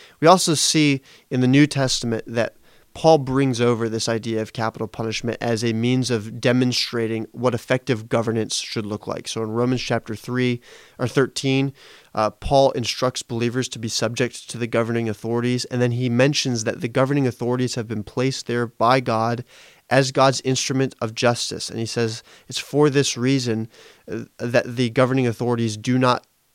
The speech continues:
bear the sword in vain. And the sword is obviously there a, a weapon of death. It's a, a, a measure of execution, but also there is a symbol of justice,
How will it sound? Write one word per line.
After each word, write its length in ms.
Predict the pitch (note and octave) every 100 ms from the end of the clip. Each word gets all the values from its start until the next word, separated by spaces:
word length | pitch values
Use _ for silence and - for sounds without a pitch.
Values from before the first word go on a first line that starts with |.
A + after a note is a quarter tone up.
| _ - E3+ -
bear 200 | C#3 C3+
the 100 | A2
sword 460 | - C3+ B2+ B2+
in 200 | - A2+
vain. 380 | G#2 A2 G#2+ -
And 100 | A2
the 60 | G#2+
sword 260 | - C3+
is 140 | B2+ A2+
obviously 400 | A2+ A2+ G#2+ A2+
there 300 | A2 A2+ A2
a, 260 | A2+ G#2+ G2+ - - _ -
a 300 | G#2+ G#2 G2
weapon 640 | - A2 A2 B2+ C#3+ C#3+ B2
of 220 | A2+ G#2+
death. 480 | A#2 A#2+ D#2+ - -
It's 200 | A2+ -
a, 240 | A2+ G#2+ -
a, 200 | G#2 G2 - -
a 100 | -
measure 400 | A2 A2 B2+ C#3
of 80 | C#3 A2+
execution, 920 | G#2 - A#2+ - D#3+ F3+ - A2 A2 - - - - _ _
but 220 | C3 A#2+
also 320 | C3+ D3 - C#3+
there 300 | B2+ C3 C3
is 360 | - B2 - - _
a 220 | B2 B2
symbol 460 | A2+ - D#3 D3+ C#3+
of 100 | A2
justice, 800 | - A#2+ B2 - F2+ - -